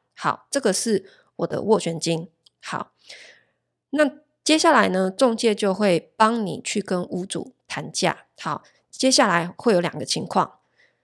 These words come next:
第一个情况就是，诶，屋主有可能马上就同意，然后就直接约签约了。好，这个是最顺利的情况。好，可是大部分情况不会这么顺利，通常会是屋主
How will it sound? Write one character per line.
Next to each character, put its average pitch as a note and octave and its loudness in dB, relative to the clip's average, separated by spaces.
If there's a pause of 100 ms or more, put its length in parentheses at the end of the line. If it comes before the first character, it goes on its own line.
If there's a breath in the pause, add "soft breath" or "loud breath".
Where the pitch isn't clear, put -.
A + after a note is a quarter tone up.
(200)
第 D4+ 2
一 E4 4
个 D4 6
情 F#3+ -2
况 G#3 0
就 G3 -2
是， G3 -2 (1200)
诶， G3+ 0
屋 D4 0
主 A3 0
有 F3+ 4
可 F3+ -4
能 E3+ -4 (320)
马 F3+ -2
上 A3 0
就 G#3+ 0
同 F3 -4
意， F#3 -6 (160)
然 F3+ 2
后 A3 2
就 B3 2
直 A#3+ -6
接 F3 2
约 F3 2
签 F3 -2
约 E3+ -2
了。 - -8 (460)
好， E3+ -4
这 G3 0
个 B3 6
是 B3 0
最 B3+ -2
顺 G3+ 0
利 F#3+ 0
的 E3 -6
情 - -8
况。 - 0 (280 loud breath)
好， - -4 (280 loud breath)
可 A3 -4
是 D4 -2
大 D#4 4
部 C4+ -4
分 C#4 2
情 G#3 -4
况 G3+ -2
不 F3+ -4
会 G#3 0
这 G#3 -4
么 F#3 -4
顺 F3 -4
利， F#3 -6 (320 soft breath)
通 B3 2
常 G3 -2
会 G#3+ 0
是 G3+ -2 (280)
屋 D#4+ 0
主 E3 -6